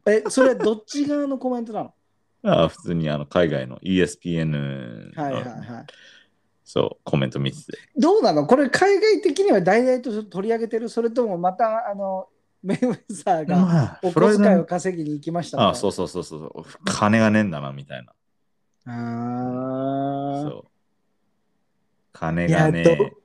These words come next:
Speaker 1: からどう見てもそう思われるのに、何なんだろうな、この奴隷大国。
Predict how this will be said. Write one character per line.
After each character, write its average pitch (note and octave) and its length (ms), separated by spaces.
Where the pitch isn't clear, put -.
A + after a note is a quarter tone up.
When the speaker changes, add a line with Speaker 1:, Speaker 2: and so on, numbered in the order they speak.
Speaker 1:
か C#4 200
ら E3 180
ど F#3+ 260
う - 20
見 F#3 200
て C#3+ 100
も C3+ 140
そ A3+ 320
う A3 60
思 G#3+ 220
わ B3 140
れ B3 120
る A3 120
の D#3+ 100
に、 C#3 100
何 D3+ 140
な D4+ 140
ん F#4+ 100
だ C#4+ 120
ろ G3+ 100
う - 40
な、 F3+ 140
こ E3+ 200
の D#3+ 320
奴 F#3 160
隷 G3 180
大 F#3 260
国。 D#3 140